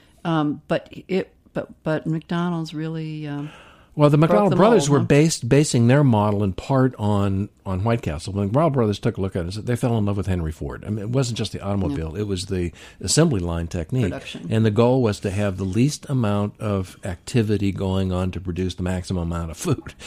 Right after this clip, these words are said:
Speaker 2: And so it was, they were two efficiency experts that looked at this and, and knew exactly, uh, precisely how many ounces had to go into the burger, exactly how much,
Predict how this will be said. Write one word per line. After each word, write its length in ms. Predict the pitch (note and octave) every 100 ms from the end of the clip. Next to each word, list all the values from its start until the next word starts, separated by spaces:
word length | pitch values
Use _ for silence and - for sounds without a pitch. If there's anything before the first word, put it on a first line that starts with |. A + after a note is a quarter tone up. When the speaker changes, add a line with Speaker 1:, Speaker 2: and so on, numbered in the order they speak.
| -
Speaker 2:
And 100 | A2+
so 160 | A2+ A#2
it 40 | G#2
was, 200 | G#2 - - - -
they 120 | G#2+
were 100 | A2
two 200 | - C3
efficiency 580 | F#2+ A3 G3 C3+ A2 -
experts 440 | F#2 - G2 G#2+
that 120 | F2+ D2+
looked 220 | A#2+ -
at 140 | G2
this 220 | - F#2+ -
and, 160 | F#2 - - - -
and 180 | G2
knew 140 | G#2+ G2+
exactly, 800 | F#2+ F2 G2+ G#2+ A2+ G2+ F#2 F#2 A#2
uh, 120 | F#2+
precisely 560 | - F2 A2+ G#2 - G2+
how 260 | E2+ G#2+
many 400 | G#2 G2+ G2+ G#2
ounces 400 | G2+ G2 F#2+ F#2
had 220 | F#2+ F#2+ F2+
to 60 |
go 220 | F#2+ F#2
into 280 | F#2 F2+ G2+
the 100 | F#2
burger, 380 | F2+ F#2+ F#2 F#2+
exactly 760 | F#2+ G2 F#2+ F#2 G2+ G#2+ F#2 F#2+
how 200 | F2+ G2
much, 380 | G2 F#2 -